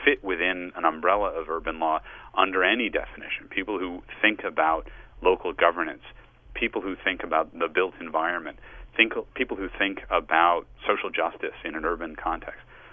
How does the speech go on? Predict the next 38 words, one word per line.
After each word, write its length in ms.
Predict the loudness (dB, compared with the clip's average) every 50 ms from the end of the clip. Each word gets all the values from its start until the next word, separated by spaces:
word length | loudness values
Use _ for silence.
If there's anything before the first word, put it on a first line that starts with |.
| -20 -20 -20 -20 -20 -20 -20 -8 4
I 300 | 4 6 6 6 2 -2 -2 -2
think 240 | -2 -2 -2 -4 -6 -2
that, 200 | 0 0 0 -2 -6 -14
that 280 | -14 -12 -12 -12 -10 -4
the 100 | -4 -4
advantage 680 | -4 2 4 4 6 6 4 2 -4 -6 -6 -10 -8 -4
of 160 | -2 -2 0
reviving 640 | 2 0 0 2 4 4 4 4 2 0 -4 -4 -4
a 60 | -6 -8 -6 -4
field 300 | -2 -2 -2 -2 -4 -2
called 340 | 2 2 4 4 2 0
urban 300 | -2 -4 -4 -6 -8 -6
law 320 | -2 0 0 0 -2 -4 -8 -16 -20 -20 -20 -20 -20 -20 -12 -2
is 280 | 0 2 2 2 0 2
that 140 | 4 4 4
it 100 | 2 -2
will 200 | -2 -2 -2 -2
help 340 | 0 0 0 0 0 -4 -8
people 440 | -8 -8 -6 -2 0 0 0 0 -2
who 180 | -6 -6 -8 -6
work 340 | 0 2 2 2 2 0 -4
in 220 | -4 -2 0 2
areas 360 | 2 2 2 2 0 -2 -2 0
that 140 | 0 0 0 0 -2
really 280 | -2 0 0 0 -2 -2 -2 -2 -2
should 160 | -2 -4 -4
be 120 | -8 -10
talking 340 | -4 -2 -2 -2 -2 -4 -6
to 100 | -6 -6
each 120 | -6 -4 -2
other, 240 | -2 -2 -2 -4 -4 -6 -10 -18 -20 -20 -20 -20 -10 4
but 260 | 4 4 4 4 _ 0
perhaps 340 | 0 4 6 6 4 4 0 -10 -6 0
aren't, 380 | 2 4 4 4 2 0 -2 -6 _ -20 -20 -20 -20 -20 -20 -18 4 6
find 320 | 8 8 8 6 4 2
a 60 | 0
common 440 | -2 -4 0 2 2 2 2 -2 -4
language, 340 | -4 -4 -4 -6 -8 -8